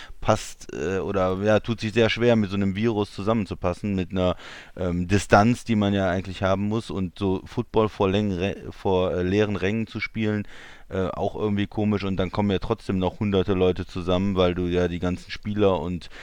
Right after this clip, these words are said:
Staff und so weiter hast. Also ich kann mir nicht vorstellen, dass wir eine normale Saison, äh, hinbekommen,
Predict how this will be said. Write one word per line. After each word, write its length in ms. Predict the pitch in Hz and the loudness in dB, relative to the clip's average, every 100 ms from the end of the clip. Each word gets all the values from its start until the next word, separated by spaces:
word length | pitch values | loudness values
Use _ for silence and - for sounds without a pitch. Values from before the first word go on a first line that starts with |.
| - - | -16 -16
Staff 340 | - 104 104 | -2 0 0
und 140 | 104 92 | 0 -2
so 80 | 90 | 2
weiter 280 | 87 90 | 2 2
hast. 280 | 85 92 - | 2 0 -2
Also 340 | 80 85 87 87 - - - | -4 0 0 -2 -8 -16 -8
ich 180 | 104 - | -6 0
kann 180 | 117 113 | 2 4
mir 80 | |
nicht 180 | 110 113 | 2 0
vorstellen, 500 | - 113 107 - 110 | -2 0 0 0 0
dass 200 | 101 - | 0 0
wir 60 | 104 | -2
eine 120 | 95 | 0
normale 720 | 95 90 87 87 98 101 95 | 2 2 2 2 2 2 0
Saison, 560 | 92 90 92 90 92 - - - - - | 0 -2 0 0 -2 -6 -14 -20 -12 -2
äh, 100 | 90 | 0
hinbekommen, 1040 | 85 107 120 - 120 117 135 147 143 | 2 2 0 0 -2 -2 -2 -6 -8